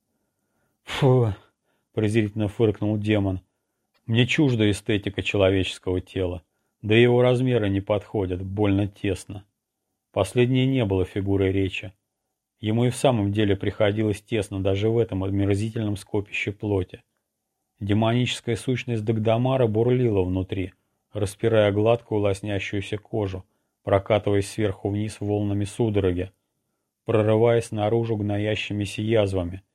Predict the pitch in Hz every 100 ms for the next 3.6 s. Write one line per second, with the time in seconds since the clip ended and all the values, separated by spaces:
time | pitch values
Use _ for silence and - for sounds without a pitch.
0 | _ _ _ - 104 117 110 101 113 107
1 | 104 104 117 120 117 98 90 - 101 95
2 | 101 98 101 104 107 - 98 95 95 92
3 | 101 95 - - 92